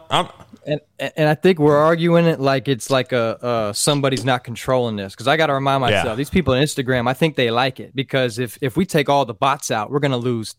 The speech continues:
Speaker 2: thousands, hundreds of thousands of potential users. That probably looks good for a company to say, "Hey,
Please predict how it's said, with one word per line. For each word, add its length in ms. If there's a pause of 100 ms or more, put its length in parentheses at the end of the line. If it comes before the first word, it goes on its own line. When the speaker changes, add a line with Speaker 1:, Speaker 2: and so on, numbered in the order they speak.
(140)
Speaker 2:
thousands, 560
hundreds 340
of 100
thousands 460
of 300
potential 440
users. 460
That 180
probably 340
looks 260
good 500 (380)
for 340
a 60
company 420
to 80
say, 240
"Hey, 320